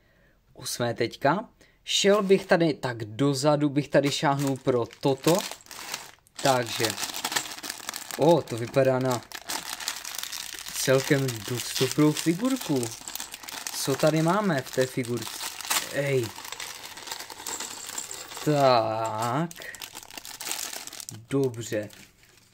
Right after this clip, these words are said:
Takže vypadá to, že tady máme, eh,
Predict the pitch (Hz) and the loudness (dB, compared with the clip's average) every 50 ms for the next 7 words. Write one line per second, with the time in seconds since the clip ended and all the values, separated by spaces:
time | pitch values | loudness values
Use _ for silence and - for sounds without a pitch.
0 | _ _ _ _ _ _ _ _ _ _ _ _ _ - _ _ _ _ _ - | _ _ _ _ _ _ _ _ _ _ _ _ _ -20 _ _ _ _ _ -20
1 | - - - - - - - - - - - - 156 151 135 - 143 131 120 - | -18 -16 -16 -16 -16 -16 -16 -16 -16 -12 0 6 6 6 8 6 4 2 2 2
2 | - - - 120 131 131 - 156 151 156 151 151 143 151 156 156 160 156 156 151 | -2 -8 -8 -6 -4 2 4 6 6 6 4 2 0 0 4 4 4 6 6 4
3 | 151 151 151 147 131 120 110 - | 4 4 4 4 4 2 2 0